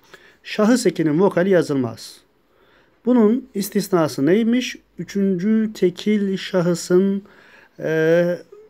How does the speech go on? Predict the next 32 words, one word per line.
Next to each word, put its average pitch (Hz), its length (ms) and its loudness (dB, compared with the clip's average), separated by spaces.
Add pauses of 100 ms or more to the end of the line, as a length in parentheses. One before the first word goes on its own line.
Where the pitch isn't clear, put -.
(360)
vokali 190 760 2
hece 175 380 0
açıldığı 185 420 0
dairde 170 380 2
yazıldığı 165 720 4 (360)
imiş. 123 460 -4 (840)
Bunu 202 220 2
anladık 151 340 0
umarım. 110 240 -10 (1000)
Bu 269 300 2 (220)
dal 262 320 4 (100)
değil 240 300 2
de 220 140 6
ne 277 80 8
olabilir? 208 600 4
R, 226 280 6
Z, 196 120 0
V 226 400 6
olabilir. 156 380 2
Mesela 180 380 2
evlat 196 460 0
değil 160 280 4
de 185 180 2
R 185 220 2
ile 160 140 4
gelen 151 280 2
şeker 208 500 2
örneğini 131 420 2
vereyim 127 240 0
ben 123 160 -4
size 127 320 -6
hemen. 147 420 -2